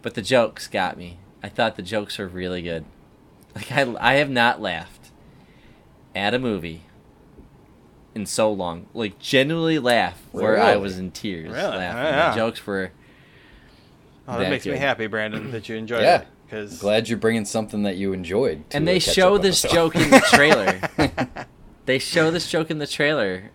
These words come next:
Speaker 1: like, with the whole cemetery scene, but, like, it is a really long joke, and it, it got me. It was pretty good. So I, I encourage anybody
Speaker 3: Yeah.
Speaker 1: to see it. The jokes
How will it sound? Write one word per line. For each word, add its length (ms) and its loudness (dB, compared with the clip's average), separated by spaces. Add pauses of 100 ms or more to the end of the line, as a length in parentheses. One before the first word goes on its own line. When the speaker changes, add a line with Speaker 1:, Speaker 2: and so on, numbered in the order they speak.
Speaker 1:
like, 260 -4 (340)
with 280 -6
the 100 0
whole 180 -4
cemetery 560 -4
scene, 400 -10
but, 140 -4
like, 240 -2
it 120 -2
is 220 -4 (1000)
a 140 0
really 300 0
long 400 -2
joke, 320 -4
and 80 -8
it, 140 -10 (180)
it 280 -8
got 240 -2
me. 160 -10
It 60 -12
was 220 -10
pretty 220 -16
good. 260 -18
So 140 -16
I, 340 -8
I 100 -4
encourage 480 -6
anybody 400 -2
Speaker 3:
Yeah. 240 -6 (380)
Speaker 1:
to 100 -16
see 280 -6
it. 260 -10
The 160 -10
jokes 400 -8